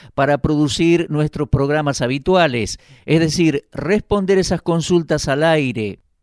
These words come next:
De manera que a partir de esa consulta y esa respuesta, muchos seamos iluminados, edificados y motivados en la fe. Obviamente pedimos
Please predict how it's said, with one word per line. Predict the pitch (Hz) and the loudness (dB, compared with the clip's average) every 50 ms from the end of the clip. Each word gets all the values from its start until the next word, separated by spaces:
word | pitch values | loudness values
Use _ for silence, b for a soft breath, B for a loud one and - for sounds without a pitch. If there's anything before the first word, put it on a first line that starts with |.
| _ _ _ _ _ _ _ _ _ _ _ _ _ _ _ _ _ _ _ | _ _ _ _ _ _ _ _ _ _ _ _ _ _ _ _ _ _ _
De | 117 127 147 | -2 -2 0
manera | 147 151 151 165 180 180 175 160 | 0 0 0 0 2 2 2 0
que | 139 - 156 151 151 151 - | 0 -2 -2 -2 -2 -2 -2
a | - 139 123 | -2 -4 -2
partir | - 147 143 135 - - 170 170 156 | -2 -2 -2 -2 -2 -2 -2 -2 -2
de | 147 160 | -2 -2
esa | 175 175 - 196 | -2 -2 -2 -2
consulta | 170 - 185 185 175 - - 202 196 190 160 - 175 170 170 160 - | -2 -2 -2 -2 -2 -2 0 0 0 0 0 0 0 2 2 0 0
y | - 147 147 170 | -2 -2 -2 -2
esa | 170 - 202 175 | 0 0 -2 -2
respuesta, | 170 175 165 - - 185 180 165 151 - - - 180 180 175 B B B B B | -2 -2 -4 -4 -2 -2 -2 -2 -2 -2 -2 -2 0 0 -2 B B B B B
muchos | 160 202 190 - 208 - | -6 -4 -2 0 -2 0
seamos | - 190 190 185 185 180 180 180 - - - | 0 0 0 0 2 2 2 0 0 -2 -6
iluminados, | - 156 151 165 175 175 190 175 156 143 139 139 143 143 143 147 147 139 - - b 123 b | -6 -4 -2 -2 -2 -2 -2 -2 0 0 0 0 0 0 0 0 0 0 -4 -8 b -18 b
edificados | - 131 151 151 160 156 - 175 143 - - 147 143 143 143 143 147 147 - - - | -6 -4 -4 -2 -4 -4 -6 -8 -8 -4 -2 0 2 2 2 2 0 0 -2 -4 -6
y | 151 143 | -6 -4
motivados | 143 147 143 117 - 151 151 165 156 151 160 185 - - | -2 -4 -4 -2 -2 -2 0 2 2 2 0 0 -2 -4
en | 127 120 | -4 -4
la | 117 120 120 | -4 -4 -4
fe. | - - 180 151 113 90 - _ _ _ _ _ _ _ _ _ _ _ _ _ _ _ _ _ _ _ _ _ _ _ _ | -2 -2 -2 -2 -4 -6 -10 _ _ _ _ _ _ _ _ _ _ _ _ _ _ _ _ _ _ _ _ _ _ _ _
Obviamente | 131 139 151 143 147 156 151 151 160 160 156 131 160 143 | 0 0 2 2 2 0 0 0 -2 -4 -4 -4 -4 -4
pedimos | - - 143 139 147 156 156 151 156 151 - | -2 -2 -4 -2 -2 -2 -2 0 0 -2 -2